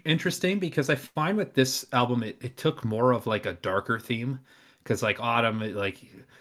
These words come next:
like, so Spring, for instance, they have a song on there, uh, kinda talks, one of the songs, I, I don't remember what it's called, but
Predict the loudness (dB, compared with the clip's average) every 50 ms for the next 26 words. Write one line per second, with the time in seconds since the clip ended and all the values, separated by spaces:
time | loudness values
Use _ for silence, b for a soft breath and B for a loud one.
0 | b b b b b b -2 2 4 4 4 4 6 4 4 6 4 0 2 4
1 | 4 6 6 4 2 0 -4 _ 4 4 4 4 4 0 -2 -2 -2 -2 -2 -2
2 | 0 0 2 0 0 -2 -2 -2 0 0 0 -2 -2 -4 -6 -6 -6 -4 -4 -4
3 | -4 -4 -6 -8 _ -10 -8 -8 -8 -8 _ _ _ -10 -2 -2 -2 -2 -2 _
4 | _ _ _ -20 -16 -12 -12 -12 -10 -10 -12 -12 -8 -4 -2 0 0 0 -2 -6
5 | -4 -6 -4 -6 -6 -8 -8 -10 -10 -6 -4 0 2 2 2 2 0 -2 -2 -2
6 | -4 -4 -6 -8 -10 -10 -8 -8 -8 -8 -8 -8 -10 -10